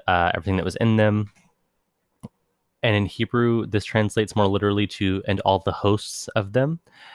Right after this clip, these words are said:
And this refers to just all the entities and creatures that the gods had created to populate the world. And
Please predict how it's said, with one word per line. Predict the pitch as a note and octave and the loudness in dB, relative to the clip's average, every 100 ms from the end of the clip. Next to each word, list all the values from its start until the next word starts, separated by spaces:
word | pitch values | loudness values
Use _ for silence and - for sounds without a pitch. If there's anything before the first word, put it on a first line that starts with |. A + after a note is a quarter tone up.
| - _ - | -20 _ -4
And | G2+ G2 | -2 2
this | A2 - | 0 0
refers | A2+ A2 G2+ F#2+ | -2 2 0 0
to | - G2+ | -4 -6
just | - - | -6 -2
all | G#2 F#2+ | 0 2
the | - | 0
entities | F#2 - G#2+ G2 | -4 -4 -4 -4
and | F#2 | -6
creatures | - G2 - F#2+ F2+ F2 - - | -4 -4 -2 -2 -2 -4 -10 -8
that | F2+ | -6
the | G2 | -4
gods | F#2 F2+ - | 0 0 0
had | G#2 | -6
created | - F#2 F2 F2 | -4 -4 -4 -6
to | - | -6
populate | E2+ E2+ F#2+ - | -6 -6 -6 -6
the | - | -6
world. | D#2+ - - - _ - - - - _ G2+ | -4 -6 -8 -16 _ -20 -20 -20 -20 _ 0
And | F#2+ F#2 F#2 | 2 2 0